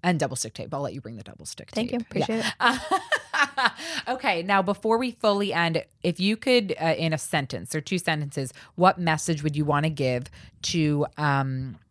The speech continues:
Speaker 1: to not, uh, to not just, like, single women out there, but also to people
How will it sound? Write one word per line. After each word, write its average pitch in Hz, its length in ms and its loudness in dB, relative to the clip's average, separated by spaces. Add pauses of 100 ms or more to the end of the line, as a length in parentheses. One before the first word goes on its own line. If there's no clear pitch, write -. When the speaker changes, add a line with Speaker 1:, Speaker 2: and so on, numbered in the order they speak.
(960)
Speaker 1:
to 220 260 0
not, 220 480 2
uh, 156 80 -2 (180)
to 247 140 -4
not 330 180 0
just, 208 220 0
like, 156 160 2
single 170 320 0
women 165 240 0
out 143 160 -2
there, 156 100 0
but 151 160 0
also 156 380 0
to 165 200 -10
people 147 560 -2